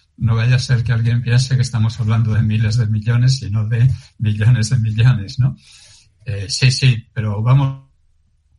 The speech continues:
están tan tranquilos los llamados vigilantes de los bonos o superhéroes de los bonos, que se-, de-, sería la verdadera traducción de la palabra vigilante, ¿no? Porque se parezca tanto al español, hay que traducirlo como vigilante.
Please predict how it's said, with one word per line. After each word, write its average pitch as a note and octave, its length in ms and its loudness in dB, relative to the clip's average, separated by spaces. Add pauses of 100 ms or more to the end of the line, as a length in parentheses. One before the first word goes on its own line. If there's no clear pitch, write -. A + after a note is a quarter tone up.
están G#2+ 520 -4
tan G#2 180 -8
tranquilos A2 500 -2
los G#2+ 160 -8
llamados A2+ 460 0 (520)
vigilantes A#2+ 720 0
de A#2 80 -2
los A2+ 200 -2
bonos C3 460 4
o A2 220 -2
superhéroes A2+ 720 0
de A#2 100 -2
los A#2 180 -2
bonos, B2+ 320 2
que A#2 100 -6
se-, G#2+ 160 -8
de-, G2+ 260 -18 (240)
sería A2 640 -4 (440)
la - 100 -6
verdadera A2 480 -2
traducción A#2 500 0
de A#2 100 0
la A2 140 0
palabra A2 320 0
vigilante, A#2+ 640 2
¿no? C3 260 4
Porque A2+ 200 -8
se A2+ 120 -8
parezca G#2 380 -8
tanto G#2+ 240 -4
al G#2+ 80 -6
español, G#2+ 480 -4
hay G#2+ 80 -8
que A2 60 -14
traducirlo G#2+ 560 -6
como G#2 160 -10
vigilante. A2 640 -2